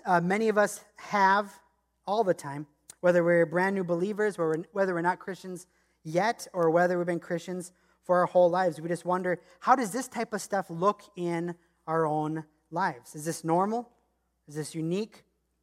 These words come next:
What's going on? Should this happen in my life? Why or why not? So let's answer that question. How do we hear from God?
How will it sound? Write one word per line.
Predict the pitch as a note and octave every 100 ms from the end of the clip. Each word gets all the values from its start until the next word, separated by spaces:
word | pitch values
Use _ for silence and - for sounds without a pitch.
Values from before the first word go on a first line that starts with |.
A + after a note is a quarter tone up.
| _
What's | E3+ E3+
going | - E3+ D#3+
on? | D3+ C#3+ C#3+ _
Should | - G#3+
this | G#3 G3+
happen | F#3+ F#3 F3+
in | E3+
my | D#3+ F3+
life? | F3+ F3+
Why | D#3+ D3+ D#3 D#3+ _ _ _ -
or | D#3 D#3+
why | D3 D3
not? | C#3+ C#3+ C#3+ - - - - _
So | A#3+
let's | A#3+
answer | D4+ D4+
that | G#3 D3+
question. | F3 D3+ E3 D3+ _ -
How | - A#3 C4+
do | A#3+
we | G#3+ A3 A3+
hear | - F#3 F3+ F3+ F3 _ _ _ _
from | F3 E3+ D#3+
God? | C#3 C3